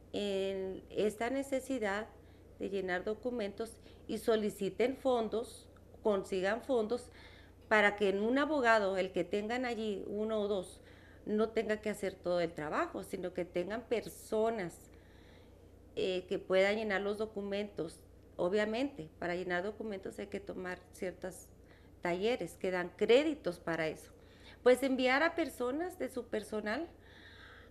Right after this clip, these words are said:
a tomar esas clases y bajo la supervisión de sus mismos abogados, no tener dos personas que llenan documentos, tener cinco, tener diez.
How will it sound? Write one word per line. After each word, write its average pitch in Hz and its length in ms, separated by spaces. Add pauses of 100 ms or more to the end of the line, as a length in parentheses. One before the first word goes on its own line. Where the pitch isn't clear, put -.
(220)
a 208 120
tomar 214 380
esas 262 260
clases 226 580 (220)
y 202 580 (240)
bajo 208 300
la 190 160
supervisión 202 800
de 240 100
sus 233 160
mismos 208 340
abogados, 214 600 (640)
no 254 200
tener 277 360
dos 220 200
personas 208 520
que 202 120
llenan 185 260
documentos, 185 680 (220)
tener 208 400
cinco, - 680 (1000)
tener 220 420
diez. 226 420